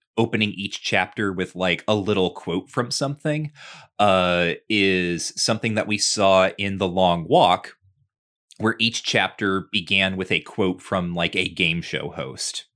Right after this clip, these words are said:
right? So it's like a series of, of thematic epigraphs. So, uh, Uncle Stevie's mixtape this time is just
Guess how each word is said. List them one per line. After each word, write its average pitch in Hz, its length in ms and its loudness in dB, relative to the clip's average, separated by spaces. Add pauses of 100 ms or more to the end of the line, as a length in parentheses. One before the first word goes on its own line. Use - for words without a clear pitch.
(140)
right? 85 220 0
So 95 160 -2
it's 85 100 -6
like 87 140 -2
a 90 60 -4
series 92 440 -2
of, 85 120 -4
of 87 220 -6
thematic 85 440 -4
epigraphs. 80 680 -8 (920)
So, 92 360 0 (480)
uh, 101 220 4 (120)
Uncle 143 240 0
Stevie's 98 360 -2
mixtape 143 400 -2
this 127 160 -2
time 95 340 0
is 98 180 -2
just - 280 -4